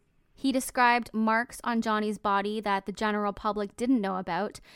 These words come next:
and he said that Johnny frequently talked about going to yoga with his mother, which was true. Noreen was an active yoga teacher, and Johnny would often go to class with her. And heartbreakingly enough,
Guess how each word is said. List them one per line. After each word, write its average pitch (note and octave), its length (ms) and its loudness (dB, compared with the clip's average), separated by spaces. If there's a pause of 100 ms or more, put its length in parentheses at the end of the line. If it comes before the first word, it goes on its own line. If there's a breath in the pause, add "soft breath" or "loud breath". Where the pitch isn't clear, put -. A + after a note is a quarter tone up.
(240 loud breath)
and B3 100 -2
he C4 60 2
said D#4+ 240 2
that D#4 160 2
Johnny C#4+ 360 2
frequently C4+ 520 -6
talked A#3 360 -6
about A#3+ 280 -2
going G#3 260 0
to A3+ 100 -6
yoga F#3+ 400 -4
with F3+ 240 -8
his G3+ 200 -6
mother, A#3 500 0
which - 360 -10
was - 180 -8
true. A3 420 -4 (340 soft breath)
Noreen C4 460 0
was B3 400 -2
an A#3 100 -2
active G3+ 480 -4
yoga D4 320 0
teacher, - 520 -8
and G#3 280 -2
Johnny A3 320 0
would C#4+ 260 -2
often G#3 440 -2
go F#3 180 -4
to F#3 80 -6
class A#3+ 360 2
with - 140 -10
her. - 280 -8 (560)
And B3 140 0
heartbreakingly B3+ 720 -2
enough, D4 400 -2